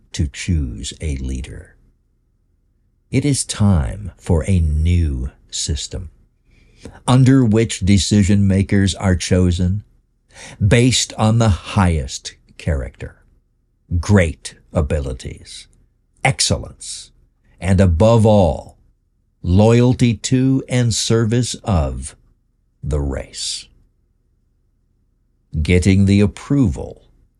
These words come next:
of a majority of the rubes should have nothing to do with it. Millions of our people need the message of hope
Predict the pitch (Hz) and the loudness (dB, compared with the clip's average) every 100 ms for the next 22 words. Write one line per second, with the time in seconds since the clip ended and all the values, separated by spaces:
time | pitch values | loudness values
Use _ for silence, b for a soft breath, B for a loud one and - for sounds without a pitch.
0 | _ _ _ - 92 87 90 90 90 80 | _ _ _ -2 0 2 4 4 4 2
1 | 92 110 85 69 76 65 85 73 76 67 | 2 4 2 -2 -6 -6 -6 -4 -4 -4
2 | 78 85 60 - - - - - _ _ | -2 -2 -2 -12 -16 -16 -16 -20 _ _
3 | _ - - 78 71 69 69 69 82 80 | _ -8 -2 -2 -2 -6 -6 -4 -4 -6
4 | - - _ _ _ - 71 67 65 - | -10 -16 _ _ _ -8 -8 -6 -10 -10
5 | - - - _ _ _ _ _ _ _ | -14 -18 -20 _ _ _ _ _ _ _
6 | _ _ _ _ _ _ _ b b b | _ _ _ _ _ _ _ b b b
7 | b - 85 95 127 151 151 139 113 101 | b -2 2 4 6 6 6 6 4 4
8 | 101 98 - 98 98 92 98 92 92 85 | 2 0 -4 -4 -2 -2 -4 -4 -4 -6
9 | 71 - _ _ _ _ _ _ _ _ | -10 -14 _ _ _ _ _ _ _ _
10 | - 90 101 127 120 98 78 71 73 _ | -2 2 4 6 6 4 0 -6 -10 _
11 | - 78 69 69 69 92 - 104 98 104 | -10 -6 -4 -4 -2 -4 -2 -2 0 -2
12 | 92 90 - - | -2 -6 -8 -12